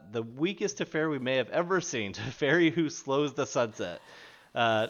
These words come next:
two white blue for a four mana legendary planeswalker Teferi. Uh, plus one ability to choose up to one target artifact, up to one target creature, and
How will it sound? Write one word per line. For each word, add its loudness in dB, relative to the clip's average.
two 2
white 4
blue -2
for -4
a -4
four -2
mana 0
legendary 2
planeswalker -2
Teferi. -2
Uh, 2
plus -4
one -2
ability 0
to -20
choose -10
up -6
to -6
one -4
target -4
artifact, -2
up -8
to -8
one -4
target -10
creature, -6
and -2